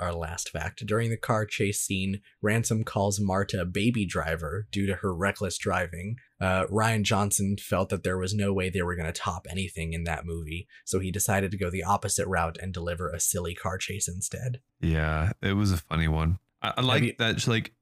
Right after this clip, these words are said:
Speaker 2: you know, she was, like, this little shit car
Speaker 1: Yeah.
Speaker 2: that could
Speaker 1: It
Speaker 2: only
Speaker 1: was,
Speaker 2: go,
Speaker 1: like,
Speaker 2: like,
Speaker 1: max
Speaker 2: fifty-five,
Speaker 1: speed,
Speaker 2: sixty.
Speaker 1: sixty, yeah. <laughs>
Speaker 2: Yeah.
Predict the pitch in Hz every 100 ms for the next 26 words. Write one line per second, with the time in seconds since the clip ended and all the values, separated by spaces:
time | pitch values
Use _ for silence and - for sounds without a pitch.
0 | - 117 104 107 120 113 110 104 101 107
1 | 107 - 113 - - 104 101 104 107 -
2 | _ - 104 92 98 - 107 104 123 127
3 | 131 131 110 - 123 120 120 110 101 104
4 | 107 110 110 107 113 110 110 113 131 120
5 | 113 131 - 202 202 175 165 - - -
6 | 214 185 123 117